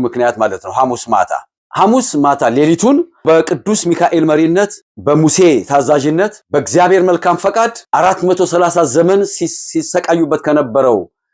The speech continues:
ከምድረ ግብፅ ወጡ። ውሻ እንኳን መላሱን አላንቀሳቀሰባቸውም። ጎበዞችም አላዩአቸውም። እንግዲህ የእስራኤላውያን ከግብፅ ወደ ዋና ከተማቸው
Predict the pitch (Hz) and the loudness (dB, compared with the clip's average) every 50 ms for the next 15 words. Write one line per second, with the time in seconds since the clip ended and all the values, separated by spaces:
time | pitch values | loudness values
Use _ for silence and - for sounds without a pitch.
0 | _ _ _ - 139 139 135 131 131 147 135 143 165 151 151 240 285 - - 185 | _ _ _ -2 0 0 2 2 2 0 2 2 2 2 2 0 -2 0 2 2
1 | 226 233 226 147 107 - _ _ _ - 131 180 214 - - - - 214 190 180 | 2 2 0 -2 -6 -8 _ _ _ -6 -2 -2 -2 -2 -2 -2 0 0 2 2
2 | 180 170 180 170 160 156 156 151 151 147 - - 151 143 135 139 135 135 - - | 2 2 2 0 2 2 0 0 0 -2 -2 -2 -2 0 0 0 -2 -2 -4 -4
3 | 135 123 123 - 123 - 110 101 85 90 95 87 - - 85 78 76 _ _ _ | -4 -4 -4 -4 -4 -4 -4 -4 -4 -4 -6 -6 -6 -10 -12 -12 -12 _ _ _
4 | _ _ _ _ _ _ _ _ _ - - 175 190 185 185 147 180 175 - - | _ _ _ _ _ _ _ _ _ -4 0 2 2 2 2 2 2 0 0 -2
5 | - 202 190 175 165 160 160 160 156 147 139 120 113 - 107 85 78 73 - _ | -4 -4 0 0 2 2 2 2 2 0 0 -2 -2 -6 -10 -12 -12 -14 -18 _
6 | _ - 120 120 139 127 147 147 139 147 - - 117 120 123 - - 139 131 135 | _ 2 2 4 4 4 4 4 4 4 4 4 4 4 4 4 2 2 2 4
7 | 127 127 123 123 123 123 120 - 123 120 135 131 127 - - - - 120 120 120 | 4 4 4 2 2 2 2 2 2 2 2 2 2 0 -2 0 2 2 2 2
8 | - - 113 117 110 110 113 113 113 107 - _ _ - 98 98 101 104 113 117 | 2 2 2 4 4 4 4 4 2 0 -2 _ _ 0 2 4 4 4 4 4
9 | 113 117 117 117 113 - - 104 117 104 104 104 104 101 - - 117 113 | 4 4 2 2 2 0 -2 0 0 2 2 2 0 0 0 0 2 4